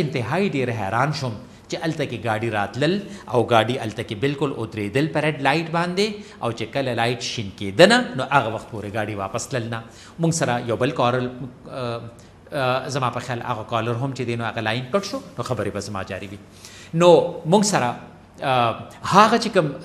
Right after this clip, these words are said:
د شپې درې بجې وې او هلته کې د ټریفک چې کوم لایټ و، نو په هغې لایټ باندې هلته کې چې کوم ګاډو والو، نو هغې ودرېدل، او چې څنګه د پیدل خلکو دپاره لایټ آن شو، نو چې ما سره کوم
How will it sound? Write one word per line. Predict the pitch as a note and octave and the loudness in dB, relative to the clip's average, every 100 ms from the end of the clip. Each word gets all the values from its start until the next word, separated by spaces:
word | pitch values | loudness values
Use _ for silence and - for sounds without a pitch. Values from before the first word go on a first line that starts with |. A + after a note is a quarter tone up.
| D3+ | -4
د | C3+ | -2
شپې | - - D#3+ D3+ - | -2 0 2 2 4
درې | G3+ G3+ | 4 6
بجې | C3 A#2 G#2+ | 2 0 0
وې | A#2 A#2 - - | 0 -2 -10 0
او | C3+ D3+ | 2 4
هلته | D3+ B2+ | 2 0
کې | A#2+ B2 | -2 -2
د | A#2+ - | -2 2
ټریفک | F3+ F#3 G3 | 2 2 -2
چې | - A#2+ | -4 -6
کوم | G2 G2+ | -6 -2
لایټ | A#2 A#2+ B2 | -2 -2 -4
و، | G2 - - | -8 -10 -10
نو | A#2+ | -6
په | G#2+ | -4
هغې | G2 A2 A2 | -4 -2 0
لایټ | B2+ C3 | 0 -2
باندې | A#2 G#2 G#2 A2 | -4 -4 -6 -8
هلته | A#2+ G#2 | -8 -8
کې | G2+ A#2+ A#2 | -2 0 0
چې | D3+ | -2
کوم | G#2+ G2 F#2 | -6 -6 4
ګاډو | A#2 C#3 B2 | 6 6 4
والو، | A2+ A2+ A2 - - | 2 0 -4 -8 -10
نو | A2+ | -6
هغې | G2+ B2+ B2+ | -4 -4 -6
ودرېدل، | A#2 G#2 G2+ B2+ C#3 - - - | -8 -8 -2 0 0 -4 -12 -4
او | A#2 | -2
چې | A#2+ B2 | -2 -2
څنګه | F#3+ D#3+ C3 B2+ - - | -2 2 2 2 0 -4
د | A2+ - | -4 -2
پیدل | G#2+ A#2 A3 | -4 2 0
خلکو | - D3+ B2 | 2 -2 -4
دپاره | A2 G#2+ G#2 | -6 -6 -6
لایټ | G2+ G#2 A2+ A2 C#3+ | -4 -4 -4 -2 0
آن | D#3 C#3+ | 0 0
شو، | C3+ A#2 - - | -4 -4 -10 -10
نو | B2 | -8
چې | |
ما | A2 A#2+ | -2 -2
سره | D3 C#3+ | 0 -2
کوم | A#2+ A2 | -4 -8